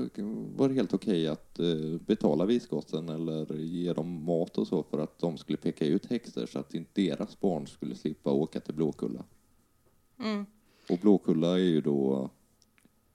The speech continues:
Speaker 1: Ja, det finns lite olika idéer på vart Blåkulla ligger, men den största är Blå Jungfrun utanför... Eller i Kalmarsund.
Speaker 2: Mm, precis.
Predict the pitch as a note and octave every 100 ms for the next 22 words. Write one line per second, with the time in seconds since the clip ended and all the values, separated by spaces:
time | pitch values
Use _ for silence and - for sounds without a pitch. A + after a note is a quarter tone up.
0 | - C2+ - C#2 E2+ - - C#2+ D2 B1+
1 | - C#2+ D#2+ C#2 B1 - - C2 C#2+ -
2 | F#2+ D#2+ - D2+ D#2+ D#2+ D#2 E2+ E2+ E2+
3 | E2 D2+ C2+ B1+ - - G2+ F#2 - F#2+
4 | E2 D2 D#2 E2 E2 E2 D#2+ - F2 F#2
5 | - - - E2 - - - C#2 C2+ -
6 | - C2+ - - - _ _ E2+ E2+ D#2
7 | D2+ C#2 C#2+ F#2 E2+ - - _ _ -
8 | - _ _ _ A3 A3 G#3 G#3 G3 G3+
9 | - -